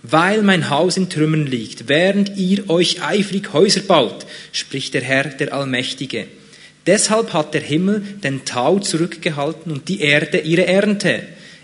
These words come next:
Ihr ha-, ich habe über die Äcker und Hügel eine Dürre geschickt, über das Korn, die Trauben und Oliven und über alles andere, was der Acker hervorbringt, sowie über die Menschen und das Vieh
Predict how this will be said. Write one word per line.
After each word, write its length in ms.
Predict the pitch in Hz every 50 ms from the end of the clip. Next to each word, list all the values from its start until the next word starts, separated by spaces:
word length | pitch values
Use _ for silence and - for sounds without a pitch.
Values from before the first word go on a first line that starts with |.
| _ -
Ihr 360 | 190 202 233 254 254 196 131
ha-, 200 | 160 175 185 - - - - - _
ich 260 | - 208 196 - -
habe 260 | 139 165 190 196 190 190
über 160 | 190 156 160
die 140 | 165 - -
Äcker 400 | 160 - - - - 214 202 196 208 -
und 160 | - 147 - -
Hügel 340 | - 160 175 175 - 202
eine 260 | - 147 151 151 139 131
Dürre 360 | 147 - 160 170 190 196 185
geschickt, 540 | 190 175 - - 165 170 170 - - - - - - - - - _
über 160 | - 156 147 147
das 240 | 139 - - -
Korn, 520 | - - 143 139 156 175 180 196 190 - -
die 140 | 151 - -
Trauben 460 | - 139 135 139 147 165 156 175 160
und 160 | 147 151 -
Oliven 520 | 143 135 131 127 139 156 165 - 175 170
und 140 | 156 143 -
über 160 | 151 131 151 - -
alles 380 | 139 143 151 185 190 175 -
andere, 480 | - 143 147 151 165 160 160 170 165 139
was 180 | 139 135 -
der 180 | - - - -
Acker 280 | 135 151 - - 170 156
hervorbringt, 800 | 143 135 - 123 117 131 131 - 123 104 101 110 - - - - - - - - - -
sowie 320 | - - 156 143 170 214
über 140 | 214 202 185
die 120 | 151 160 147
Menschen 460 | 139 131 147 185 190 - - 202 208
und 220 | 170 151 - -
das 200 | 143 127 - -
Vieh 340 | - - 165 165 175 190